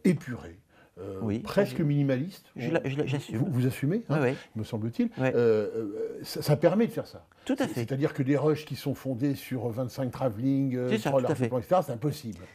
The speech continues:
Speaker 2: Tout à fait. Écoutez, évidemment, je, je me, j'adm-, j'aime admirer les cinéastes qui font différemment que moi, hein. Donc, euh, c'est, euh, vive tous ceux qui font autrement. Mais moi, à un moment donné, j'ai eu envie de faire comme ça, euh, euh,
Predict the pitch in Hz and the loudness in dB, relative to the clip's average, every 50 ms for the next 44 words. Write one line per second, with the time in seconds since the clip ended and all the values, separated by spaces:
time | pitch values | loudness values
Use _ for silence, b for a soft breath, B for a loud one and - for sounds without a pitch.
0 | B B _ - - 185 - 160 147 - - B B B B - - 143 220 214 | B B _ -8 -2 0 0 0 2 0 -4 B B B B -10 -4 -2 0 2
1 | 208 185 147 - - 113 117 156 156 170 160 - - - 110 117 127 - - 107 | 4 2 2 2 -2 -4 -4 -2 0 0 0 -2 -2 -6 -8 -6 -6 -6 -6 -4
2 | 117 123 123 120 117 113 110 107 101 101 98 98 90 - - - - - - - | -2 -2 0 0 0 0 0 -2 -2 -2 -4 -4 -6 -6 -8 -8 -8 -8 -10 -10
3 | - - - - - - - 107 117 120 107 117 120 117 - - 92 101 101 - | -10 -12 -12 -14 -12 -8 -4 -2 -2 -2 -2 -2 -2 -4 -4 -6 -8 -8 -8 -8
4 | - 113 - 117 104 160 180 185 160 147 139 123 127 123 123 127 147 147 131 117 | -10 -8 -6 -2 2 2 2 2 2 -2 -2 -2 -2 -2 -2 0 0 0 0 -2
5 | - - 123 135 139 - - 107 - 123 120 117 127 127 - 139 120 120 123 123 | -4 -4 -6 -6 -6 -6 -10 -10 -6 -4 -2 -2 -2 0 0 0 0 0 -2 -2
6 | 117 127 - - - - - 107 120 120 120 101 - - 90 92 92 - 98 101 | -4 -6 -12 -20 -6 -2 2 2 4 6 4 4 2 -2 -10 -12 -10 -8 -8 -8
7 | 101 - 101 98 95 95 92 90 92 92 95 104 104 98 - 110 110 110 - - | -6 -6 -6 -6 -4 -4 -6 -6 -6 -8 -8 -8 -10 -10 -10 -12 -12 -10 -10 -10
8 | 90 - - - 135 B B B B B - 117 151 190 170 - - 147 135 - | -12 -10 -8 -8 -10 B B B B B 0 2 2 2 0 -2 -2 -2 0 0
9 | 160 151 135 123 - - 120 120 - - 175 185 226 214 220 B B B B B | 0 -2 -2 -4 -4 -4 -4 -4 -2 -2 -2 -2 -2 -2 -4 B B B B B
10 | B B - 170 143 160 190 214 190 165 156 156 147 151 143 156 156 190 220 202 | B B -4 -2 0 2 2 2 2 2 0 -2 -4 -4 -2 -2 -2 -2 -2 0
11 | 165 156 156 160 170 165 156 151 175 165 - - 135 - - 139 131 135 - - | 0 0 0 0 0 -2 -2 -4 -6 -6 -8 -10 -12 -8 -6 -6 -8 -6 -6 -6
12 | 190 208 202 B B B B B B B B _ - 147 143 143 139 - b b | -6 -6 -8 B B B B B B B B _ -4 -2 -2 -2 -2 -4 b b
13 | b b b b b b b _ _ 135 131 131 | b b b b b b b _ _ -2 0 0